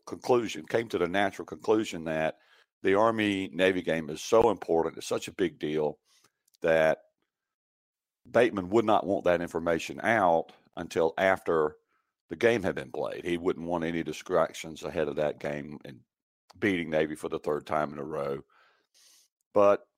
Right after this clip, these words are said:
we had not, we did not have any information that Bateman was, in fact, not, uh, or we had received no request from anybody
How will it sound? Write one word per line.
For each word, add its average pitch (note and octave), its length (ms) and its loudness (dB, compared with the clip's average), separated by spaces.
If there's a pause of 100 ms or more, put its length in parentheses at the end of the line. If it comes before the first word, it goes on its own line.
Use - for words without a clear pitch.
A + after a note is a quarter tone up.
we D3+ 260 4
had A#2 300 4
not, D2+ 360 0 (920)
we C#3+ 160 4
did E3 220 6
not - 340 -10
have F#2 280 2
any D#3+ 260 2
information D#2 920 -8 (720)
that F2 520 4
Bateman F#2+ 400 4
was, F2 240 -2
in E2 140 -10
fact, G2 560 2 (2250)
not, G2 420 0 (300)
uh, E2+ 260 -8
or F2 220 -4 (140)
we A2+ 140 2
had A2 200 2 (120)
received A#2 420 0
no A2+ 120 4
request G#2 520 2
from F#2+ 140 -4
anybody - 720 -2